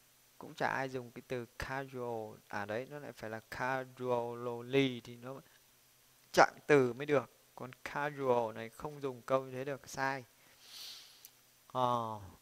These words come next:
mấy cái từ này ít dùng, bạn không biết đưa vào những câu nào cho nó phù hợp. Đó, cho nó phù hợp. Vì cũng chưa biết nó là tính từ, danh từ, thì từ loại nữa, các bạn phải,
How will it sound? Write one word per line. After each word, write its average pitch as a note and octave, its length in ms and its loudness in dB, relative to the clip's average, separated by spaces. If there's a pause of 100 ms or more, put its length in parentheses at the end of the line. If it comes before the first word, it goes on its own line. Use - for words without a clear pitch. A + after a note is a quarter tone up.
(240)
mấy D3 140 4
cái G3 180 2
từ C3+ 200 6
này B2 220 -4
ít G#3+ 160 0 (120)
dùng, B2+ 280 4 (140)
bạn - 140 -10
không E3 180 -8
biết G3 180 4
đưa E3+ 200 8
vào C3+ 160 2
những B2+ 180 -12
câu D#3 280 2
nào B2+ 320 6
cho C3+ 120 -10
nó C#3+ 120 -8
phù C3 240 -8
hợp. A2+ 240 6 (220)
Đó, - 160 -10 (260)
cho G#2 160 -14
nó G#2+ 80 -12
phù G#2+ 220 -14
hợp. F#2+ 200 -10 (600)
Vì B2+ 160 8
cũng C#3 100 -12
chưa D#3+ 160 6
biết F3 200 6
nó D#3 120 -2
là D#3 120 0
tính C#3+ 340 -2
từ, B2 300 4
danh C#3 240 -2
từ, A2+ 360 2 (200)
thì B2 140 -6 (100)
từ C3+ 200 8
loại C3+ 360 12
nữa, D3 220 -10 (600)
các D3+ 80 6
bạn - 280 0
phải, G2 240 -8